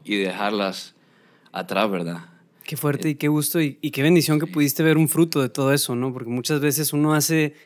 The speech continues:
Speaker 2: este tipo de, de misión sin saber qué frutos va a producir, ¿no? O sea, nunca vas a ver los frutos a veces.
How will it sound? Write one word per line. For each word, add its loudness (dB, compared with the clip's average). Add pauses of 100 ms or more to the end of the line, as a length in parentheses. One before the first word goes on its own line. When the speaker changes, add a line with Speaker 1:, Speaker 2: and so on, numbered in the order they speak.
Speaker 2:
este -4
tipo -2
de, 4 (160)
de 0
misión 0 (260)
sin -4
saber 2 (240)
qué -2
frutos -2
va 2
a -2
producir, 0
¿no? -2
O -2
sea, -4
nunca -2
vas 2
a 2
ver 2
los 0
frutos -6
a 0
veces. -6